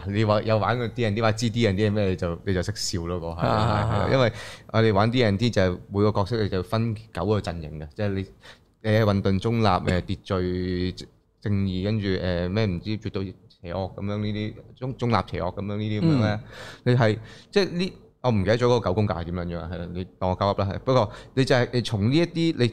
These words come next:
Speaker 1: 個角色你點樣揀咗自己嗰個立場之後咧，你就會影響你玩遊戲嗰啲決定咯，係啦。
Speaker 2: 即係你要跟住嘅。
Speaker 1: 跟住，梗要跟住啦，你係 role play 嚟㗎嘛，R P G係個 role play game 嚟㗎嘛。
Speaker 2: 係啊，我覺得呢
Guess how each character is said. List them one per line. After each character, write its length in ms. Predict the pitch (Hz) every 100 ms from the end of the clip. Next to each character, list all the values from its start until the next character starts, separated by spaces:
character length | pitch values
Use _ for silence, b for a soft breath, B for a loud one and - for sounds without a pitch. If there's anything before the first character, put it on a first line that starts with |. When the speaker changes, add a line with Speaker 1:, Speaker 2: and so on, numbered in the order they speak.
| -
Speaker 1:
個 100 | -
角 180 | 120 123
色 160 | 117 139
你 60 |
點 180 | 110 113
樣 80 | 127
揀 100 | - 101
咗 40 |
自 80 | 117
己 260 | - 95 107
嗰 40 |
個 120 | 110
立 80 | 101 80
場 240 | - 80
之 120 | 78 101
後 60 | 90
咧， 180 | 90 90
你 80 | 104
就 100 | 98
會 100 | 101
影 220 | 104 104
響 280 | 107 107 101
你 80 | 92
玩 260 | 87 85 98
遊 140 | 82
戲 80 | 90
嗰 140 | 87
啲 100 | 92
決 140 | - 92
定 180 | 95 76
咯， 120 | 85 - -
係 60 |
啦。 140 | 76 - -
Speaker 2:
即 100 | 98 185
係 40 | 147
你 60 |
要 40 | 117
跟 260 | 110 131
住 140 | 139 113
嘅。 240 | 90 87
Speaker 1:
跟 180 | 98 190
住， 200 | 185 143
梗 120 | 127 139
要 40 |
跟 140 | 143 123
住 60 |
啦， 80 | 139
你 60 | 147
係 200 | 127 135
role 220 | 175 180
play 220 | 185 180
嚟 140 | 131 135
㗎 40 |
嘛 140 | 147 139
，R 160 | 151 160
P 140 | 156
G 120 | 147
係 60 | 139
個 160 | 127 135
role 80 | 135
play 160 | 127 120
game 200 | 120 107
嚟 60 | 85
㗎 40 | 98
嘛。 120 | 135
Speaker 2:
係 40 |
啊， 100 | 151
我 160 | 170 190
覺 80 | 220
得 60 |
呢 60 | 254